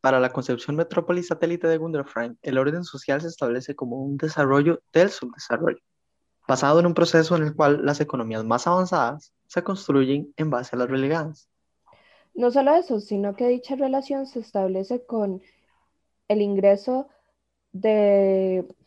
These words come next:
Speaker 2: ¿qué era? de los relegados al capitalismo mundial del siglo dieciséis. De esta forma, mediante el ingreso de los subordinados, se determina la apropiación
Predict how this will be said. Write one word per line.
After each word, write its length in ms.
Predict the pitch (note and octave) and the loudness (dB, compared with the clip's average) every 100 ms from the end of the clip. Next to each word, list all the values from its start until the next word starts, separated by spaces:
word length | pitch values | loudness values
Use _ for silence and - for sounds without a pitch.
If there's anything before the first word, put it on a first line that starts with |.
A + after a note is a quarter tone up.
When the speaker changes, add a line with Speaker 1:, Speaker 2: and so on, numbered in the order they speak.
| _ _ _ _ _ _ | _ _ _ _ _ _
Speaker 2:
¿qué 100 | G#3 | -8
era? 180 | G#3 - _ _ _ _ _ | -8 -10 _ _ _ _ _
de 160 | A3 | 0
los 580 | A3 G#3 G#3 G#3 - - - | 2 2 2 -2 -8 -20 -4
relegados 720 | G#3+ A3 G#3 G3+ A3 C4+ D4 - | 0 2 2 2 4 4 2 0
al 280 | G#3+ A3 G#3 | 2 2 2
capitalismo 680 | G#3 G3+ G3 G3 F#3+ F#3+ A3+ | -4 -4 -2 0 2 0 -2
mundial 440 | A3+ G3 G3 A3 | -4 -2 0 0
del 200 | B3 G#3+ | -2 -6
siglo 540 | - G#3 F#3 F#3+ G3+ G3+ | -6 -6 -4 -2 0 0
dieciséis. 680 | G3 F#3+ F3 B3 B3 A3+ - - - - _ _ _ | -2 -4 -4 -2 -2 -4 -12 -20 -20 -20 _ _ _
De 100 | A#3 | 2
esta 340 | A3+ A3 - A#3+ | 2 0 -4 -2
forma, 640 | C4+ C#4 C#4 B3+ C4 - - | 0 0 0 -4 -6 -10 -6
mediante 960 | G#3 G#3 G3+ G3 G3 G3 G#3 G3 G3 | -4 -2 -2 -2 -4 -6 -2 0 0
el 100 | G3 | 0
ingreso 420 | F#3+ F#3+ G3 G3 | -2 2 2 2
de 60 | A3+ | -2
los 160 | A3+ A#3+ | -2 0
subordinados, 800 | A#3+ A#3+ A3+ B3 C4 B3 B3 C4+ | 0 0 -2 -4 -4 -2 -4 -6
se 220 | - A3+ | -6 -2
determina 880 | G#3+ G3+ G3+ G3 G3 G3+ G3+ A3 A#3+ | 0 -2 -4 -4 -2 -2 -2 -2 -2
la 420 | A3 G#3 G3+ F#3+ | 0 0 0 -2
apropiación 920 | - G3 F#3+ G3 G3 G3 G3 F#3 | -4 -8 -6 -4 -4 -4 -6 -6